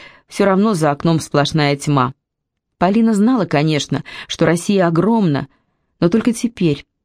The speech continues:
когда она вскочила в поезд на Ярославском вокзале и поехала по Транссибу, куда глаза глядят,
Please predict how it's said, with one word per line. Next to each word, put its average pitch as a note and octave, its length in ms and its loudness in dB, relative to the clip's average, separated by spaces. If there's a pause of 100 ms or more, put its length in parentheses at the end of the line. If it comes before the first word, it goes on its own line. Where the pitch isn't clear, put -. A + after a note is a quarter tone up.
(420)
когда F#3 340 0
она F#3+ 140 0
вскочила F3+ 560 -2
в - 160 -10
поезд G#3 580 -2
на D3 60 0
Ярославском D3 680 0
вокзале D#3 540 0
и - 160 -4
поехала F#3+ 640 -2
по D3+ 260 -2
Транссибу, E3 760 -2 (400)
куда E3+ 240 2
глаза G3 360 0
глядят, D3 420 -2